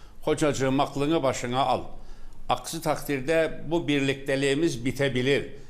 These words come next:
Eğer sen bu yolda, bu yanlış yolda devam edeceksen ben sana eşlik edemem. Bunu aklını başına al. Bu yanlış yoldan vazgeçiyorsan ne âlâ. Ben çocuklarımı da kendimi de düşünmek mecburiyetindeyim.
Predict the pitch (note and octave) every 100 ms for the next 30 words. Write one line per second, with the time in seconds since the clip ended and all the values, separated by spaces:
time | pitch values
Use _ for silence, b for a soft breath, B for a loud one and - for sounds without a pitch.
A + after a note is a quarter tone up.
0 | - A2+ B2+ A2+ - C#3 C3+ F#3+ E3 C#3
1 | A#2 A#2+ C#3+ D3 D#3 F3+ G3+ F3+ C#3+ C#3
2 | C3 C#3 D3+ E3+ D3+ B2+ B2 C3 A2 -
3 | F#3 G3 - B B - G#2+ A2+ E3+ E3
4 | - C3 B2+ C#3 - F3 C#3+ C3+ D#3 D#3+
5 | A#2+ - - b b b - C#3 E3 D3+
6 | - D#3+ F3+ E3 B2+ D3 D3+ F3+ A#2+ -
7 | B B B A#2 E3+ F3+ C#3+ D#3+ F#3 G3+
8 | D#3+ D#3 D3 C#3+ D3 E3 C#3+ D#3+ - F3+
9 | F3 G#3+ G#3+ F3 D3+ C3 A2+ G#2 F#2 B
10 | B - D3+ E3 - D#3+ D#3+ D#3 D3+ E3
11 | D#3+ C3+ C3 C#3+ D3+ E3 F3 C#3 C3+ C3
12 | D3+ D#3+ F#3 C#3 C#3+ A#2+ C3 C3+ B2 C#3
13 | B2+ C#3+ E3 B2 -